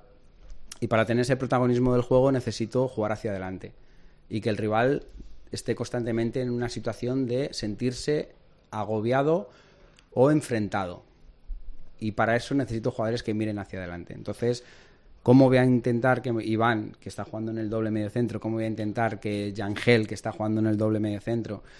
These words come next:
cómo voy a conseguir que Miguel, que juega un poco más adelantado en esa in-, entrelínea, sea capaz de mirar hacia adelante?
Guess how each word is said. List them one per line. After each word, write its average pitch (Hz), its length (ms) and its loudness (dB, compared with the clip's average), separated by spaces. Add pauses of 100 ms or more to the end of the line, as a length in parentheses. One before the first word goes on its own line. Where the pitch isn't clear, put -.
(340)
cómo 123 220 2
voy 120 100 6
a 120 80 6
conseguir 117 680 2 (380)
que 110 160 -2
Miguel, 110 560 4
que 104 120 -6
juega 110 340 0
un 110 100 2
poco 110 220 -2
más 113 180 0
adelantado 110 720 2
en 110 280 0
esa 104 720 -6
in-, 104 240 -8
entrelínea, 113 880 2
sea 113 180 -2
capaz 110 260 0
de 107 100 -2
mirar 110 240 0
hacia 107 200 -4
adelante? 123 420 -2